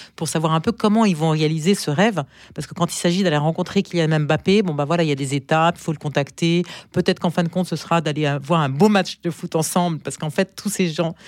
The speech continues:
tous ces gens qui se retrouvent sont passionnés de la même chose. Et c'est ça qui est beau. C'est que, euh, en fait, on invite des jeunes pros étudiants et puis, euh, à, à avoir, euh, qui ont le, le même goût,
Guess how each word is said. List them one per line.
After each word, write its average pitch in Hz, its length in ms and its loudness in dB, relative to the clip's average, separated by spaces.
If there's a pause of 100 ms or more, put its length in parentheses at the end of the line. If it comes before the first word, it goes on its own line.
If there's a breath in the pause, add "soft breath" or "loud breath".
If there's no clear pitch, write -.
(120)
tous 208 140 -2
ces 196 200 2
gens 196 140 4
qui - 120 -10
se - 80 -10
retrouvent - 300 -8
sont 175 240 -4 (160)
passionnés 202 460 0
de 180 80 0
la 151 100 -2
même 190 160 2
chose. 160 260 -2 (100)
Et - 60 -8
c'est 202 100 0
ça - 160 2
qui - 140 -2
est 208 40 4
beau. 185 180 2 (500 loud breath)
C'est 170 140 -4
que, - 120 -2
euh, 151 480 2
en 165 60 -4
fait, 214 200 0
on 180 100 4
invite 196 360 2
des 160 300 0
jeunes 170 220 -2
pros 196 260 -2
étudiants 170 560 0 (160)
et 156 80 -4
puis, 160 460 -2
euh, - 40 0
à, 151 480 -2 (280 loud breath)
à 160 100 0
avoir, 160 320 0
euh, 143 200 0
qui - 180 -4
ont 190 80 2
le, 160 140 0
le 165 180 -2
même 180 220 2
goût, 240 280 0